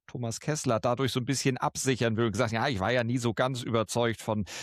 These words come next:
Kwasniok, habe immer gedacht, na, das könnte irgendwie schiefgehen, deshalb habe ich ja schon mal den Plan B da mitgeholt.“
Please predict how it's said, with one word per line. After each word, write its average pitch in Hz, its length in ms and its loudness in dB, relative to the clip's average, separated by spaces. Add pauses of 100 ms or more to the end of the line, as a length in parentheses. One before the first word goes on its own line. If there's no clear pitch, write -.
(100)
Kwasniok, 127 420 2
habe 127 140 -2
immer 143 180 4
gedacht, 123 300 0
na, 123 140 0
das 120 180 -2
könnte 147 340 0
irgendwie 127 260 0
schiefgehen, 143 380 -2
deshalb 120 240 2
habe - 160 0
ich 117 60 -2
ja 117 100 4
schon 139 160 0
mal 117 100 2
den 117 180 0
Plan 117 340 0
B 123 200 0
da 117 160 2
mitgeholt.“ 120 800 0